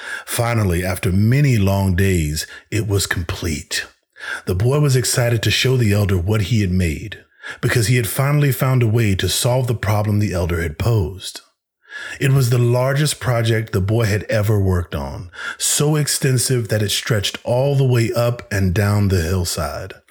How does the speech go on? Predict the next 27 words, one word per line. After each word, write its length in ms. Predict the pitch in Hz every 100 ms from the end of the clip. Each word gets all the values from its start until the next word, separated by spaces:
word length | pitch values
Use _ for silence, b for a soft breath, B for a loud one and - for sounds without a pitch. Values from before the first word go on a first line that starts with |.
| B B B
cutting 300 | - 127 135
across 420 | 139 - 120 110
the 160 | - 113
winding 720 | 92 101 110 110 110 107 101
water-fetching 680 | 90 104 107 92 104 - 92
path. 520 | - 107 87 78 - - B B B
It 160 | 120 123
was 180 | 117
made 340 | 117 120 123 120
of 140 | 104
lots 500 | 98 101 113 123 -
of 120 | 131
winding 600 | 104 98 107 117 117 110
rope 320 | 98 98 95 -
and 240 | 85 85 85
wheels, 640 | 104 87 78 101 - - B B B B
and 120 | 120
had 220 | 110 98
lots 320 | 101 107 101
of 180 | 110 87
buckets 520 | 113 110 - 101 95
hanging 400 | - 101 110 107
down 320 | 92 98 98 92
from 160 | 101
multiple 640 | 95 90 90 90 85 82
ropes. 580 | 82 101 82 - - - - _ _ _ _ _ B B B
Now, 540 | 107 123 139 101 92